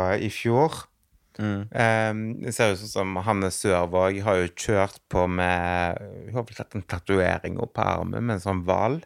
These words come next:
Speaker 2: Mm.
Speaker 1: Og hun har, kjører en sånn kampanje som heter Fem for hvalen, eller noe sånt.
Speaker 2: Jeg vet ikke, skal man, hva er konseptet?
Speaker 1: Det er at du skal plukke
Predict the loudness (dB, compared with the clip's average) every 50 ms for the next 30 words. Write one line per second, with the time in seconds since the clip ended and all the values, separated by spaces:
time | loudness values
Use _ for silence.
0 | -14 _ _ _ _ -4 -2 -2 0 0 -2 -2 -4 -6 -8 -12 _ _ _ _
1 | _ _ _ _ _ _ _ _ _ _ 0 2 2 2 2 2 2 2 0 -2
2 | -4 -8 -4 0 2 4 4 4 2 -2 -4 -4 -2 2 2 2 2 2 -2 -4
3 | -4 -4 -2 0 2 2 2 2 0 -2 0 0 0 0 0 -4 -8 -6 -4 -2
4 | 0 0 -2 -2 -6 -10 -20 _ _ _ _ -4 -2 0 0 0 0 -2 -4 -6
5 | -6 -6 -6 -6 -4 -2 -2 -2 -2 -2 -6 -14 _ _ _ _ _ _ _ _
6 | -20 -20 -12 -8 -6 -6 -4 -4 -6 -8 -8 -8 -6 -2 -2 0 0 0 -2 -4
7 | -8 -10 -14 -16 -10 -4 2 2 4 4 2 2 -2 -2 -4 -4 -6 -8 -6 -4
8 | -6 -6 -6 -6 -8 -8 -10 -12 _ _ _ _ _ _ _ _ _ _ _ _
9 | -8 -4 0 0 0 0 -2 -4 -6 -4 -4 -4 -6 -10 -10 _ _ 0 2 4